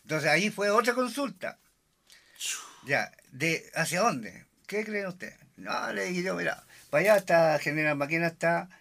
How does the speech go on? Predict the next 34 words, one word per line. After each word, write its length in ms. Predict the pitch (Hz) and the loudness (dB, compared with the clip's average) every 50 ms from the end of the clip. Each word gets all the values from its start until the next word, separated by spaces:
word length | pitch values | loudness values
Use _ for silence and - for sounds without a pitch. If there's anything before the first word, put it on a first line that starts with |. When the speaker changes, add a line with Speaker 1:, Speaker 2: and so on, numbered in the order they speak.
| _ _ _ _ _ - - 120 104 - - - | _ _ _ _ _ -20 -18 -16 -16 -16 -12 -8
Speaker 1:
el, 300 | 131 127 120 123 120 120 | -6 -6 -6 -6 -6 -4
los 80 | 117 123 | -2 2
Speaker 2:
Investigaciones, 680 | 117 131 131 - 147 143 147 147 147 - 110 92 85 | 4 4 6 6 8 8 8 8 8 6 4 0 -6
Speaker 1:
tira, 160 | - - 107 | -6 -6 -6
Speaker 2:
claro. 100 | 98 90 135 | -6 -6 -6
Speaker 1:
los 140 | 147 143 - | -8 -6 -6
tira. 300 | 220 170 110 - - _ - | -6 -8 -8 -8 -12 _ -20
Speaker 2:
Mm. 80 | 98 90 - - - - - | -20 -20 -20 -20 -20 -18 -12
Speaker 1:
Para 120 | 117 123 | -10 -6
el 60 | 147 196 | -4 -4
otro 260 | 220 220 - 214 208 | -4 -2 -2 -2 2
lado 460 | 208 214 214 214 214 214 208 208 - | 4 6 6 6 6 4 2 0 -6
está 380 | - 143 143 - 185 180 175 160 | -10 -12 -6 -2 0 2 2 2
el 200 | 151 147 139 139 | 0 0 -2 0
laboratorio 580 | 139 135 135 131 131 123 113 143 135 123 143 131 | 0 0 2 0 -2 -2 -2 -2 -4 -2 -2 -2
Nortines, 580 | 127 139 139 139 139 233 247 196 151 123 - - _ _ _ _ _ _ - | 0 0 0 0 0 0 0 2 0 0 -2 -6 _ _ _ _ _ _ -10
que 120 | - 110 123 | -2 2 4
Speaker 2:
Ah, 140 | 131 135 131 127 - | 4 4 2 0 -2
hacia 760 | 127 127 127 131 127 123 117 113 107 107 107 104 98 95 90 | -2 0 2 2 2 4 4 2 2 2 0 -2 -4 -6 -6
Speaker 1:
claro, 300 | - 160 160 143 131 135 | 0 2 2 2 2 0
hacia 240 | 139 - 170 151 156 | -2 0 2 2 2
el 260 | 147 139 139 131 - | 2 0 -4 -4 0
este". 380 | - 190 185 - - 113 - - _ _ _ _ - | 0 0 0 -2 -6 -12 -12 -12 _ _ _ _ -16
Speaker 2:
Sí, 340 | - - - 120 101 92 - | -12 -10 -10 -8 -10 -10 -12
¿cómo 200 | - - 131 165 | -10 -10 -8 -6
se 60 | 156 180 | -4 -4
llama 100 | 185 170 | -4 -2
esa 160 | - 175 160 | -4 -4 -6
calle? 920 | 165 190 208 226 226 220 196 156 135 120 110 104 104 104 104 101 98 95 87 _ _ _ _ _ _ _ _ - | -6 -8 -8 -8 -8 -8 -8 -8 -8 -6 -8 -8 -10 -12 -14 -16 -16 -18 -20 _ _ _ _ _ _ _ _ -14
Speaker 1:
Eh, 880 | 123 123 120 120 113 113 113 113 110 110 110 107 107 107 98 92 - - _ _ _ _ - | -12 -10 -8 -6 -6 -6 -6 -6 -6 -6 -6 -6 -6 -8 -10 -12 -16 -20 _ _ _ _ -16
mm, 400 | 139 165 165 170 180 180 190 - - 269 359 392 415 427 427 427 427 427 415 415 427 415 415 415 415 415 415 - 415 359 - | -14 -12 -12 -10 -10 -12 -12 -12 -14 -16 -16 -16 -18 -20 -20 -20 -20 -20 -18 -18 -20 -20 -20 -20 -20 -20 -20 -20 -20 -18 -14
a 80 | 156 160 | -12 -12
ver. 260 | 175 185 214 220 - - _ - | -12 -12 -16 -18 -20 -20 _ -18
Speaker 2:
¿Amonati? 560 | 107 104 98 85 95 110 - 196 214 233 | -16 -16 -14 -14 -14 -14 -14 -14 -16 -16